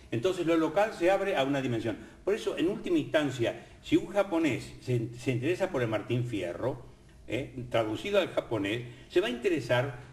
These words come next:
por, no porque hubo una ley en la Argentina que en el siglo diecinueve limitaba, no, no, porque ahí hay un hombre que es producto de una opresión legal y eso es una situación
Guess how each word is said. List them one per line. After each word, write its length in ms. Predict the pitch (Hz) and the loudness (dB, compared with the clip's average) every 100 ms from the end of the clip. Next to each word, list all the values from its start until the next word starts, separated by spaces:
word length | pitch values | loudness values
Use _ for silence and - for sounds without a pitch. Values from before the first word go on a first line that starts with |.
| - | -2
por, 220 | 147 147 | -2 0
no 280 | 185 254 - | 0 0 0
porque 300 | 147 123 139 | 0 2 2
hubo 260 | 170 185 165 | 2 2 0
una 240 | 156 147 | 2 0
ley 400 | 147 175 175 160 | 2 2 2 2
en 100 | 147 | 0
la 80 | 139 | 0
Argentina 640 | 123 139 123 165 170 151 | 0 -2 0 0 0 0
que 80 | 135 | 0
en 80 | 135 | 0
el 140 | 131 | -2
siglo 380 | 123 175 160 151 | 0 0 2 0
diecinueve 1040 | 127 127 123 131 151 170 165 156 143 - - | 2 0 0 0 2 2 2 2 -2 -4 -4
limitaba, 420 | 127 135 131 165 | 0 2 2 2
no, 140 | 175 208 | 2 2
no, 340 | 214 143 - - - - | 2 0 -2 -14 -8 -2
porque 220 | 123 175 | 2 2
ahí 140 | 208 | 4
hay 160 | 208 190 | 2 2
un 80 | 185 | 0
hombre 380 | 214 202 196 | 0 2 2
que 240 | 147 147 175 | 2 2 2
es 60 | - - | -2 -2
producto 600 | 147 139 202 - - 180 | 0 4 2 2 0 2
de 100 | 160 | 2
una 260 | 170 156 | 2 2
opresión 800 | 135 123 135 117 - 165 185 185 | 0 0 0 -2 0 2 2 2
legal 540 | 151 120 139 196 240 - | 0 2 2 2 0 -2
y 140 | 139 | 2
eso 200 | 156 196 | 2 2
es 120 | 185 170 | -2 -2
una 100 | 123 | -2
situación 640 | 127 123 120 139 160 | 0 0 -2 0 -2